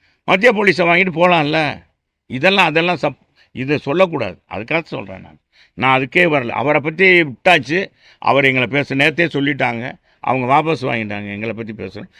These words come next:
அப்புறம் நாங்க எதுக்கு பேசணும்? நீங்க இந்த போட்டு வாங்குறதுல, இந்த போ-, இந்த போட்டு வாங்குறதெல்லாம், இந்த போட்டு வாங்குறதெல்லாம் இருக்கக்கூடாது, போட்டு வாங்குறதெல்லாம் இருக்கக்கூடாது. நீ இந்த ஊடகங்கள் தான் இங்கிட்டு, இங்கிட்டு சிண்டி முட்டி விட்டு,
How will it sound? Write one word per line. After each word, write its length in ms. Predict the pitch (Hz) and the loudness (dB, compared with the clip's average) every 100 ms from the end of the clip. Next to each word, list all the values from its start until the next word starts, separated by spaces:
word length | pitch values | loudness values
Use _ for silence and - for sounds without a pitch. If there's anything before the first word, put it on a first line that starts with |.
| _ | _
அப்புறம் 280 | - 135 139 | -2 2 4
நாங்க 180 | 170 160 | 4 4
எதுக்கு 220 | 156 135 120 | 2 0 -4
பேசணும்? 320 | 95 107 101 - 143 | -6 -8 -12 -12 0
நீங்க 180 | 156 | 2
இந்த 140 | 175 156 151 | 4 2 4
போட்டு 240 | 202 196 | 4 4
வாங்குறதுல, 420 | 185 180 175 165 147 _ - | 4 6 6 6 2 _ -2
இந்த 160 | 170 185 | 2 4
போ-, 240 | 196 226 - | 6 6 4
இந்த 140 | 131 170 | 0 2
போட்டு 320 | 180 226 208 | 4 4 6
வாங்குறதெல்லாம், 580 | 202 190 180 185 185 170 127 - _ | 4 6 6 8 8 6 4 -4 _
இந்த 140 | - 185 | 0 2
போட்டு 360 | - 254 208 226 | 8 6 8 6
வாங்குறதெல்லாம் 460 | 214 202 196 208 196 | 6 6 6 6 4
இருக்கக்கூடாது, 440 | 175 160 151 110 - | 2 2 2 0 -2
போட்டு 280 | - 240 202 202 | 2 2 4 4
வாங்குறதெல்லாம் 460 | 180 175 170 180 | 6 4 6 4
இருக்கக்கூடாது. 400 | 147 143 131 107 - _ - - | 4 0 0 -2 -6 _ -20 -2
நீ 140 | 202 226 214 | 4 6 8
இந்த 120 | 190 | 6
ஊடகங்கள் 580 | 185 233 240 220 202 185 190 | 8 8 8 6 4 4 6
தான் 140 | 165 160 175 - - | 6 4 2 -2 -4
இங்கிட்டு, 280 | 175 190 | 0 2
இங்கிட்டு 220 | 196 180 160 | 2 0 0
சிண்டி 200 | 180 185 | 0 0
முட்டி 240 | 160 143 135 | 2 0 -2
விட்டு, 240 | 107 127 | -2 -2